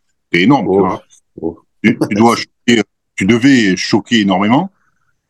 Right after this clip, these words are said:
Speaker 1: Et, et ce qu'il y a, c'est que les gens n'ont pas de respect, tu vois, ils te regardent comme un phénomène de forme. Moi, je, je vois des... j'ai travaillé pe-,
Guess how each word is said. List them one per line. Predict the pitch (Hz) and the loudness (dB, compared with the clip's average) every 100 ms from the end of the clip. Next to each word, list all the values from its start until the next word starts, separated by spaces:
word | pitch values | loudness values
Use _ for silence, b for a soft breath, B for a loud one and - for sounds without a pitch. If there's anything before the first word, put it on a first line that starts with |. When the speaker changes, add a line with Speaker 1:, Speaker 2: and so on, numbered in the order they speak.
| 95 | -10
Speaker 1:
Et, | 92 101 - | -2 -2 0
et | 110 104 | 0 0
ce | |
qu'il | - 139 | -2 -2
y | |
a, | 143 | -2
c'est | - 101 | -4 -6
que | - | -2
les | 101 92 95 | 0 0 0
gens | 143 | 0
n'ont | 156 110 | -2 -2
pas | 165 | -4
de | - | -4
respect, | 151 143 - 151 | -4 -4 -4 -6
tu | - | -4
vois, | 98 | -6
ils | 98 | -4
te | 95 | -4
regardent | 107 - | -4 -2
comme | 101 | 0
un | 95 | 0
phénomène | - 101 98 | -2 -6 -6
de | 95 | -6
forme. | 95 151 135 | -6 -2 2
Moi, | 107 | 2
je, | 101 95 90 | 2 -2 -4
je | - | -6
vois | 80 98 | -4 -4
des... | 85 82 b b b _ _ _ - | -4 -10 b b b _ _ _ -6
j'ai | 85 | -4
travaillé | - 92 95 | -2 0 2
pe-, | 98 | 0